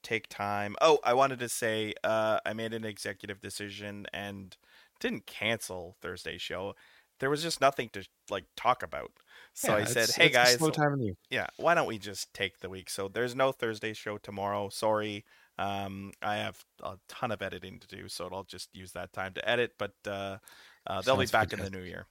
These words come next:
Speaker 1: Yeah, I think that,
Speaker 2: Uh,
Speaker 1: I think that the plan is to do a live show in Vegas. So, uh, hopefully that happens.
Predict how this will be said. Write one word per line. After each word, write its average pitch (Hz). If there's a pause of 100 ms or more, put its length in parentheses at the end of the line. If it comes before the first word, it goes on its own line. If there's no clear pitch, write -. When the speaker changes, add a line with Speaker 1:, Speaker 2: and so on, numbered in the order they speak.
Speaker 1:
Yeah, 95
I 113
think 151
that, 117
Speaker 2:
Uh, 117
Speaker 1:
I 123
think 135
that 131
the 120
plan 117
is 107
to 107
do 101
a 98
live 98
show 92
in 90
Vegas. 85
So, 80
uh, 78 (160)
hopefully 82
that 67
happens. -